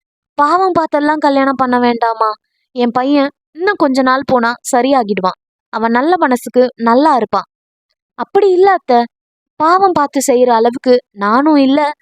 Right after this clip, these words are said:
நீங்களும் அந்த இடத்துல இல்ல. எனக்கு உங்க பையனை பிடிக்கும், அதனால தான் கல்யாணம் பண்ணிக்கிறேன். ஆனா இது லவ்வான்னு எனக்கு தெரியல. But எனக்கு அவர் சாமிக்கும் மேல. எனக்கு அவரோட,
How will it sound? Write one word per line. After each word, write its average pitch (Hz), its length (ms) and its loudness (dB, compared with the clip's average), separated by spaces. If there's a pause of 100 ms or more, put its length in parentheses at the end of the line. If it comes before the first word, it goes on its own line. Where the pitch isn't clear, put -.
(280)
நீங்களும் 339 440 2
அந்த 254 220 0
இடத்துல 214 380 2
இல்ல. 190 200 -2 (540)
எனக்கு 294 600 -2
உங்க 311 300 -4
பையனை 381 340 -2
பிடிக்கும், 233 380 -2 (420)
அதனால 294 460 0
தான் 254 160 -2
கல்யாணம் 208 460 -2
பண்ணிக்கிறேன். 185 380 -4 (120)
ஆனா 262 360 0 (180)
இது 233 260 -4
லவ்வான்னு 233 500 0
எனக்கு 220 380 -4
தெரியல. 180 240 -4 (360)
But 226 160 -2 (100)
எனக்கு 214 320 -4
அவர் 190 180 0 (140)
சாமிக்கும் 226 440 0
மேல. 190 240 0 (840)
எனக்கு 277 460 0 (200)
அவரோட, 285 420 0